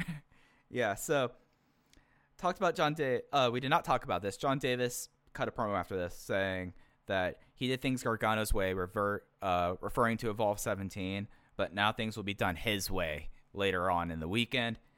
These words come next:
And we got to the I Spec ma-, the I Respect match, Ricochet versus A R Fox. A R Fox got the win with his second low main pain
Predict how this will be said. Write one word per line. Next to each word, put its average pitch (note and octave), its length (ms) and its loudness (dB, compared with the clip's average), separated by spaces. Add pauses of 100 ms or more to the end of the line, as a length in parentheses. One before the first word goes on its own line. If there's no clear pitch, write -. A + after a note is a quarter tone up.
(200)
And C3+ 100 -2
we G3 80 -2
got G3 160 0
to G3+ 60 -10
the F3+ 100 0
I E3+ 80 2
Spec D#3+ 340 -2
ma-, G2 120 -6 (120)
the A#2+ 100 0
I G#2+ 180 2
Respect B2 420 -2
match, F2 300 -6 (160)
Ricochet C3+ 500 0
versus A2+ 440 -4
A G#2+ 180 2
R F2+ 100 0
Fox. B2+ 420 2 (360)
A E3 120 4
R F#3+ 120 2
Fox - 400 2
got B2 260 0
the B2 80 0
win A2+ 400 0
with G#2+ 180 -4
his G#2 160 -4
second C3+ 460 0
low A2+ 180 2
main G#2 220 0
pain F#2 460 -2